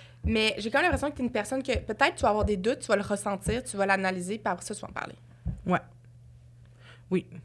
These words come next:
Speaker 2: je verbal-, j'essaie de verbaliser plus
Speaker 1: Oui.
Speaker 2: aujourd'hui. Avant, je peux pas te dire, là.
Speaker 1: Ouais, mais ça
Speaker 2: Avant,
Speaker 1: vient avec
Speaker 2: je bouillais, puis, euh,
Speaker 1: Mais ça vient aussi avec une confiance en soi, puis comme tu
Speaker 2: Ouais,
Speaker 1: disais tantôt
Speaker 2: exact.
Speaker 1: que maintenant, tu le dis moindrement que t'es mal à l'aise, puis
Speaker 2: Ouais.
Speaker 1: ça, c'est, je trouve, c'est tellement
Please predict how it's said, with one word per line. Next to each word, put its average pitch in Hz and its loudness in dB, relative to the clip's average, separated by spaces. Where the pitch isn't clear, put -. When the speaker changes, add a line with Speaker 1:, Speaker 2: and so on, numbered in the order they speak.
Speaker 2:
je 170 -2
verbal-, 180 4
j'essaie 190 4
de 202 6
verbaliser 151 2
plus - -10
Speaker 1:
Oui. 208 0
Speaker 2:
aujourd'hui. 147 -2
Avant, 185 2
je 196 -10
peux 180 -6
pas 165 -2
te 156 -4
dire, 185 0
là. 233 -2
Speaker 1:
Ouais, 233 -6
mais 359 0
ça - 6
Speaker 2:
Avant, 175 6
Speaker 1:
vient 220 6
avec 185 4
Speaker 2:
je 180 0
bouillais, 190 6
puis, 175 2
euh, 160 6
Speaker 1:
Mais 240 2
ça 262 4
vient 349 2
aussi - 0
avec 269 4
une 233 -2
confiance 226 -4
en 202 -2
soi, 247 0
puis - -18
comme 233 -2
tu - 0
Speaker 2:
Ouais, 190 8
Speaker 1:
disais 254 6
tantôt 220 2
Speaker 2:
exact. - 4
Speaker 1:
que - 2
maintenant, 202 2
tu - -4
le 180 -2
dis 220 0
moindrement 190 2
que 202 -4
t'es 214 -2
mal 180 4
à 175 4
l'aise, 226 2
puis 180 -4
Speaker 2:
Ouais. 175 6
Speaker 1:
ça, 240 2
c'est, 214 0
je 190 -2
trouve, 233 0
c'est 208 -4
tellement 208 2